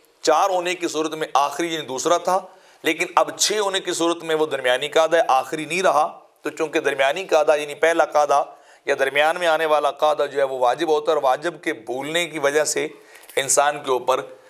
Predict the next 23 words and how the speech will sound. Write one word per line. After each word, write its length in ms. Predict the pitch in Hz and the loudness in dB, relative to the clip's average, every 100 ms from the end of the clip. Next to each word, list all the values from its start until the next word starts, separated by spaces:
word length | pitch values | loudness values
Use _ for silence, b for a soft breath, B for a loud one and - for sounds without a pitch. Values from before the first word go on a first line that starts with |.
| B | B
सजदा 340 | - 131 139 | 0 0 0
साफ 480 | 135 170 196 190 - 135 | 2 4 2 0 -8 0
लाजिम 320 | 143 160 175 | 2 2 0
होता 240 | 160 160 | 2 2
है, 60 | 170 | 0
तो 60 | |
वो 100 | 165 | 0
इंसान 420 | 160 156 180 180 180 | -4 0 2 0 0
सजदा 360 | 165 151 151 | -2 0 0
साफ 480 | 143 - 185 196 196 | 0 2 2 2 0
करेगा 340 | 180 175 160 160 - - _ _ _ _ _ - | -2 -2 0 0 -2 -14 _ _ _ _ _ 2
और 220 | 139 135 | 2 2
सजदा 280 | - 151 156 | -2 -2 0
साफ 280 | 156 180 160 | 2 2 2
करके 260 | 156 151 | -2 -2
फिर 200 | 151 190 | -4 -2
दोबारा 320 | 175 165 165 160 | 2 2 4 2
यानी 240 | 156 151 B B B - | -2 -10 B B B -2
अत्तहियात 520 | 143 170 147 143 147 | 0 0 2 2 2
से 140 | 147 143 | -2 -6
शुरू 240 | 151 156 | -6 -2
होकर 300 | 127 143 135 B B B 127 | -2 -2 -4 B B B 0
जाके 320 | 143 143 | 0 -2